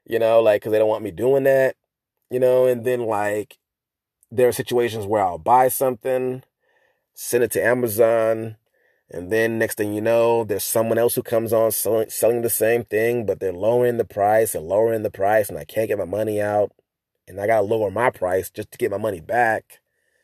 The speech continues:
Sometimes there was a, maybe a home run,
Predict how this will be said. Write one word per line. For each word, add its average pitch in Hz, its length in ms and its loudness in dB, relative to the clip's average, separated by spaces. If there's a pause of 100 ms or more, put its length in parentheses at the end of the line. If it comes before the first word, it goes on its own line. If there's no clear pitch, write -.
(1040)
Sometimes 151 800 2
there 143 100 6
was 147 160 2
a, 135 80 2
maybe 139 280 2
a 131 80 4
home 151 300 0
run, 156 380 2